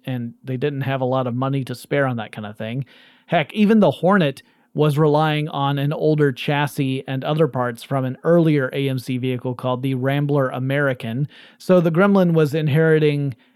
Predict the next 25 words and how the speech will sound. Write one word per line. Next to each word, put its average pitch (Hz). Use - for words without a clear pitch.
hand-me-downs 151
that 151
were 151
already 151
hand-me-downs 131
at 127
this 131
point. 50
There 190
were 294
a 233
couple 226
of 202
different 202
versions 160
of 147
the 147
Gremlin. 135
Uh, 147
some 196
of 208
them 196
were 175
two-seater 143
cars, 117